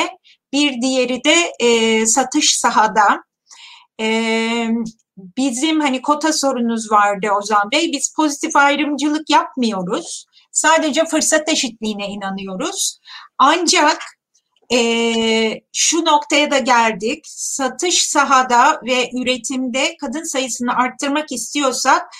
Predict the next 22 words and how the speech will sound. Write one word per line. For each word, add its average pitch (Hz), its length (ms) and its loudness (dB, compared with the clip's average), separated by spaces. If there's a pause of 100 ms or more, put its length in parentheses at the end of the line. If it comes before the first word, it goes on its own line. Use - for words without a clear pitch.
(240)
belli 269 400 0
noktalarda, 247 880 2 (600)
e, 220 580 0 (600)
çünkü 285 360 -2
şey, 277 380 0 (200)
işin 302 360 -4
doğası 254 440 4 (140)
öyle 254 160 0
olmadığı 214 480 -4
için 302 520 -6
bazı 294 360 4
programlara 262 720 0
ihtiyacınız 185 920 -6
var. 226 220 0 (120)
Mustafa 240 480 -6
Bey'in 240 220 0
verdiği 233 380 0 (100)
örnek 226 420 0
gibi 220 320 -4 (240)
siz 339 360 2
oraya 285 360 4
gidip 240 480 -2